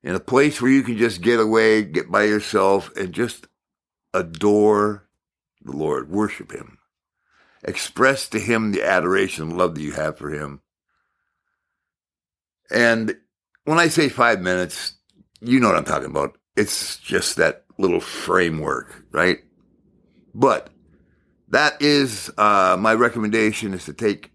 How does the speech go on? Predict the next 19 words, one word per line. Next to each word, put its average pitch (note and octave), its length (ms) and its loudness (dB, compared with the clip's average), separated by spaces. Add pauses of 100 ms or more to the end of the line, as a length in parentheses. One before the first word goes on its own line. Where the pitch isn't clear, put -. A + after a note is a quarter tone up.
a G2 80 -4
few C#3 240 -2
minutes B2+ 540 -6 (1040)
and G#2+ 400 -2
adore A2+ 840 2 (600)
the D2 120 -10
Lord F#2 560 0 (1040)
in G2 80 -8
your E2+ 120 -8
heart, G#2+ 440 0 (680)
in - 60 -20
your C#2 100 -16
mind, G#2+ 540 0 (400)
with C2+ 140 -16
your C2 140 -8
voice, B2 500 2
with D#2+ 120 -14
your D#2 120 -8
hands. G#2 600 -4